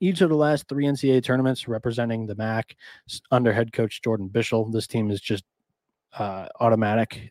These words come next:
in the postseason lately. Um, and I know a lot of these guys on this team, uh, 'cause it's my, my neck of the woods. But this year,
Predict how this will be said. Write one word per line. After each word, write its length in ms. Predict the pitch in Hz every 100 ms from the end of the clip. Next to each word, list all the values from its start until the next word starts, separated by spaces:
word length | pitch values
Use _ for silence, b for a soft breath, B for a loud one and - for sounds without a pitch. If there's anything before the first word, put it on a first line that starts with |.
| -
in 40 |
the 80 | 113
postseason 540 | - 107 - 110 107
lately. 380 | 107 110 104 107 - B B B -
Um, 480 | 104 101 98 98 -
and 140 | 117
I 80 | 113
know 160 | 113 104
a 20 |
lot 240 | 101 101
of 60 | 104
these 160 | 101 95
guys 280 | 101 95
on 120 | 101 98
this 160 | 90
team, 340 | - 101 90 92 _
uh, 400 | 104 95 95 95 95 - _ _
'cause 180 | - 95 _ 135
it's 140 | 123 117
my, 340 | 104 101 98
my 200 | 113 113
neck 240 | 113 104 113
of 60 |
the 80 | 101
woods. 340 | 104 107 98
But 200 | - 113 - B B B B
this 260 | 151 170 180
year, 240 | 160 143